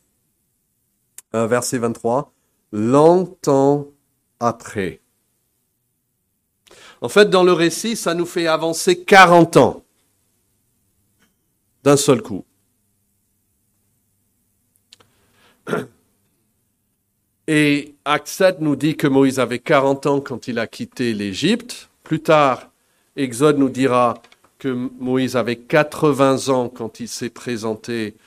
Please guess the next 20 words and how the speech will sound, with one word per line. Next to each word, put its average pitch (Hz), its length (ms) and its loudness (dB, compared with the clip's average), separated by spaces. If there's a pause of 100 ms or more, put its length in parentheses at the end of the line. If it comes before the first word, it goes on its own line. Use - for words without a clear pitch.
(340)
devant 113 420 -4
Pharaon. 113 640 -2 (400)
Et, 156 260 -6
et 143 60 -2
cela 175 320 -2
signifie 170 400 -6
que - 80 -8
nous 160 140 -4
sommes 208 220 -2
maintenant 165 600 -2
quatre-vingts 180 960 4
ans 165 300 4
après 139 520 0
la 160 140 2
naissance 135 880 0
de 135 120 4
Moïse. 147 640 6 (260)
Hein, 139 80 -2
l'histoire 143 360 2
de 127 140 0